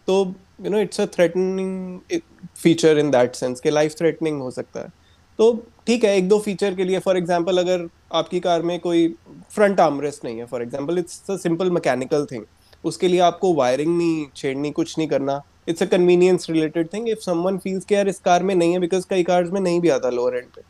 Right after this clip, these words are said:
that is something जो आप लगवा सकते हो। So, you know, वो फीचर्स लगवाओ। ऑडियो सिस्टम का एक चीज़ मुझे ऐसी लगती है कि क्योंकि वो plug and play हो जाता है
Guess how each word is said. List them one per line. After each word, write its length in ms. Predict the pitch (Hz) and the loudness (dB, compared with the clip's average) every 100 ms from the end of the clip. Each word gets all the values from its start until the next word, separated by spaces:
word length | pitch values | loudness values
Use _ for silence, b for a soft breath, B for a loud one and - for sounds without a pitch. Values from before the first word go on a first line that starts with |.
| _ _ b b 170 | _ _ b b 2
that 200 | 180 202 | 2 2
is 100 | 202 | 0
something 420 | 185 160 180 180 | -2 -2 -2 0
जो 100 | 170 | 2
आप 140 | 160 160 | 2 0
लगवा 280 | 143 143 | -2 -2
सकते 280 | 143 151 - | -2 -8 -6
हो। 100 | 180 | -6
So, 100 | 180 208 - _ b - | -4 -6 -8 _ b -4
you 40 | 214 | 2
know, 100 | 240 | 2
वो 240 | 175 220 | 4 4
फीचर्स 520 | 240 226 - 220 202 | 2 -6 -2 -2 -2
लगवाओ। 360 | 190 170 170 180 _ - | -4 -2 -4 -4 _ -6
ऑडियो 220 | 190 214 | -2 -4
सिस्टम 380 | 208 220 - 208 | -4 -8 -6 -6
का 120 | 208 | -4
एक 140 | 202 - | -8 -8
चीज़ 240 | 208 190 180 | -8 -4 -2
मुझे 180 | 185 | 0
ऐसी 200 | 185 175 | 0 0
लगती 240 | 180 165 180 | -2 2 0
है 80 | 170 | 0
कि 120 | 175 | -6
क्योंकि 360 | - 185 175 | -6 -4 0
वो 200 | 175 185 180 | 2 2 4
plug 140 | 151 160 | 4 6
and 140 | 165 | 4
play 180 | 175 165 | 4 2
हो 120 | 151 | 2
जाता 280 | 135 123 | 0 0
है 80 | 120 | -2